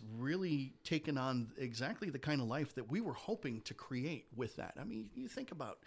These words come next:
you know, your traditional, you think of the nineteen seventies, nineteen eighties computer guys, right? The, the guys that I saw when I was growing up. I got into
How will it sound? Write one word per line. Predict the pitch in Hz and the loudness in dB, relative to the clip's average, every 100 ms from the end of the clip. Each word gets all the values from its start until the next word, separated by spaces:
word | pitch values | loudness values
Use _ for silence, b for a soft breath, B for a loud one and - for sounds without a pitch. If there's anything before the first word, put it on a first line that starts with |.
| B B B B | B B B B
you | - 147 | 0 4
know, | 127 123 | 4 4
your | 120 123 | 2 2
traditional, | - 135 139 139 123 | 2 2 2 2 0
you | 123 | 0
think | 123 135 | 0 -2
of | 117 | 0
the | 117 | 0
nineteen | 110 131 - - 127 113 | 0 0 -2 0 2 2
seventies, | - 120 117 113 113 104 | 2 2 0 0 -2 -2
nineteen | 104 123 127 117 | -2 -2 -2 0
eighties | 113 110 110 107 | 0 -2 -2 -4
computer | - 110 110 127 110 98 | -4 -8 -8 -8 -8 -8
guys, | - - - 123 - - | -10 -14 -14 -12 -14 -14
right? | - 101 - | -14 -12 -8
The, | |
the | 107 110 | -6 -6
guys | 120 117 120 110 | -4 0 0 0
that | 110 - B B B | -4 -4 B B B
I | 131 139 135 | -2 0 2
saw | - 123 107 107 | 2 2 -2 -6
when | 104 | -6
I | 110 | -4
was | 107 101 | -4 -4
growing | - 113 104 107 | -2 0 0 -2
up. | 107 | -2
I | 123 | -2
got | 143 131 | 2 2
into | 113 104 | 2 0